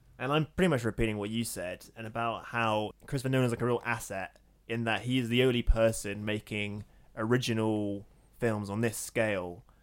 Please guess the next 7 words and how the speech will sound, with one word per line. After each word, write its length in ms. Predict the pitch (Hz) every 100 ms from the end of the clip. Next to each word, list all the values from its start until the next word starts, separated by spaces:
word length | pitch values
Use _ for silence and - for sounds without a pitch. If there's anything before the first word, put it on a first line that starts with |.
| - - -
And 380 | 107 107 107 101 - _ -
even 260 | 160 147
if 120 | 135 -
they're 120 | 117
sometimes 400 | 120 110 107 -
flawed, 540 | - 127 113 95 92 - 143
just, 500 | 127 117 104 -